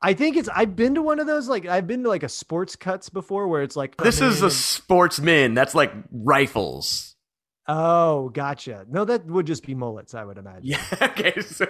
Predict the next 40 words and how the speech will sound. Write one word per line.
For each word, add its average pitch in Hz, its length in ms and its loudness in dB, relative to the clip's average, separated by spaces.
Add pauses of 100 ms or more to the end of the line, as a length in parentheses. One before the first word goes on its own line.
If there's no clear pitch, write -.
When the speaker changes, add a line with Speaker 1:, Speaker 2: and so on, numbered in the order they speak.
Speaker 2:
so 170 140 -2
that 165 120 6
is 139 160 0
a 78 80 -8
sportsman 113 480 -4
cut. - 340 -12 (140)
Speaker 1:
Or 214 220 6
the 208 80 6
buzz 180 320 4
cut. 113 240 -4
We 202 140 2
offer 233 200 4
two 208 260 2
cuts: 143 360 0
buzz 247 320 4
cut 262 380 2
Speaker 2:
<laughs> 180 60 -4
Speaker 1:
or 175 160 4
buzz 180 540 4
with 170 180 -2
leaving 180 260 4
the 175 60 4
back 147 360 0
o- 165 180 -2
Speaker 2:
What 226 240 10
are 240 60 4
you, 226 140 8
are 185 120 6
you 185 140 4
hunting 175 300 4
big 196 280 4
game 233 540 6
or, 180 160 6
like, 143 340 4
waterfowl? 131 1080 6
Big 160 220 4
game? 170 380 4 (100)
That's 123 140 0
a 147 40 -2
mullet. 147 320 4